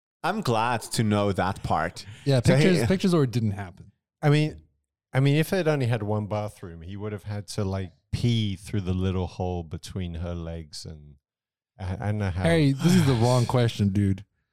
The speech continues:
Speaker 3: <laughs>
Speaker 2: Is there a picture attached to this article? And why
Speaker 3: Uh,
Speaker 2: did you like
Speaker 1: No,
Speaker 2: it?
Speaker 1: but, but this is an escalation point. All right, so
Speaker 3: We're,
Speaker 1: the way
Speaker 3: we're only
Speaker 1: wait, wait, wait.
Speaker 3: starting
Speaker 1: No, no, no. You, you, you, you're already starting deep into the conversation of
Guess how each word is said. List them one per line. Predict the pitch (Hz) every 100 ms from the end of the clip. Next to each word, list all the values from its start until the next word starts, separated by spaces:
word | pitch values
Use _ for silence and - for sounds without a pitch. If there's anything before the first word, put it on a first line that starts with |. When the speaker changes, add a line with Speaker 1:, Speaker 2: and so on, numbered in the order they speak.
| _ - -
Speaker 3:
<laughs> | 156 175 - 160 170
Speaker 2:
Is | 208
there | 226
a | 208
picture | 202 185 160
attached | 139 135
to | 135
this | 120
article? | 120 107 95 - - _ _ _ _ _ _ _ _ _
And | 165 165
why | 202
Speaker 3:
Uh, | 214
Speaker 2:
did | 190
you | 143
like | 123 123
Speaker 1:
No, | - 220
Speaker 2:
it? | 196
Speaker 1:
but, | 165
but | 165 160
this | 262 294
is | 208
an | 165
escalation | 135 120 131 120 131 151 165
point. | 143 117
All | 135
right, | 135 123
so | 143
Speaker 3:
We're, | 165
Speaker 1:
the | 147
way | 165 196 -
Speaker 3:
we're | 147 160 156
only | 165 185
Speaker 1:
wait, | 147 135
wait, | 175
wait. | 170
Speaker 3:
starting | 143 135 123 110 107
Speaker 1:
No, | 262
no, | 220
no. | 147 113
You, | 135 160
you, | 147 185
you, | 156 202 233 -
you're | 202 247
already | - 196 185 170
starting | - - 151 160 143 120 - - _ -
deep | 165 208 175 - -
into | 143 160 - 135
the | 123
conversation | 135 123 113 127 127 123
of | 117 107